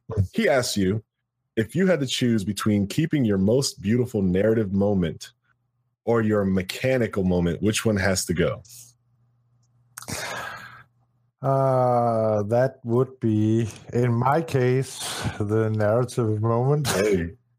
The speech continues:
Speaker 1: Get this dialogue out of here. <laughs>
Speaker 2: Yeah, and I mean, but that's a curse, I think, because it, you can even, when you look at, at, uh, at Wartile, for example, and I have a background as, you know, a core game designer.
Speaker 1: Mm-hmm.
Speaker 2: And, and in,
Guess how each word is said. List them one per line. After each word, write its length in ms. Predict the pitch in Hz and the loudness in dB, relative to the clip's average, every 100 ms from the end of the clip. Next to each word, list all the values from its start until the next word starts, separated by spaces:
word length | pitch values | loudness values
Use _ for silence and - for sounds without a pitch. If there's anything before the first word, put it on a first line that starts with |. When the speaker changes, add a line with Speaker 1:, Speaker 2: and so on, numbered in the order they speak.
| - | -4
Speaker 1:
Get 160 | 127 | -2
this 220 | 135 131 - | 0 -2 -2
dialogue 560 | 120 120 113 113 113 | 0 2 2 2 2
out 160 | 107 107 | 2 2
of 100 | 104 | 2
here. 300 | 107 98 90 - | 2 2 0 0
<laughs> 320 | 143 131 - | -2 -2 -2
Speaker 2:
Yeah, 640 | 123 117 117 120 120 131 127 | 0 2 2 2 0 -2 -2
and 120 | 131 135 | 0 2
I 80 | |
mean, 420 | 139 147 147 147 123 - - | 2 2 0 -2 -6 -8 -4
but 120 | 123 | 0
that's 320 | 151 160 165 | 2 2 0
a 60 | 170 | -2
curse, 560 | - - 139 143 156 156 | -4 -2 2 2 0 -2
I 120 | 139 | 0
think, 320 | 143 135 135 | 0 0 -2
because 480 | 135 139 135 127 - - | -4 0 0 -2 -8 -2
it, 140 | 139 131 | -2 0
you 120 | 147 | -2
can 140 | 143 156 | 0 2
even, 400 | 160 165 160 147 | 2 2 0 0
when 140 | 156 | 0
you 80 | 147 | 2
look 200 | 147 147 | 0 2
at, 240 | 151 143 143 | 2 2 0
at, 260 | 127 - | 0 0
uh, 680 | 135 123 117 117 - - - | 0 2 2 0 -2 -8 -6
at 100 | 107 | -4
Wartile, 520 | 107 117 131 123 110 | 0 0 0 0 0
for 120 | 107 110 | -2 -10
example, 560 | - 110 107 113 98 - - - - - | -2 0 0 -2 -6 -14 -16 -16 -20 -8
and 140 | 117 | -2
I 180 | 127 135 | 2 2
have 180 | 135 131 | 2 2
a 100 | 139 | 0
background 580 | 123 120 117 123 117 113 | 0 -2 0 -2 0 0
as, 340 | 110 107 - - 104 | 0 0 -6 -8 -2
you 140 | 113 | 0
know, 180 | 110 107 | 2 2
a 80 | 107 | 0
core 540 | - 120 120 123 123 - | -2 -2 0 0 -4 0
game 200 | 123 117 | 0 2
designer. 500 | 110 101 87 87 90 - - | 0 0 0 0 -2 -8 -6
Speaker 1:
Mm-hmm. 200 | 82 80 110 | -6 -2 0
Speaker 2:
And, 220 | 120 117 | 0 2
and 240 | 117 123 | 0 2
in, 160 | 127 | 2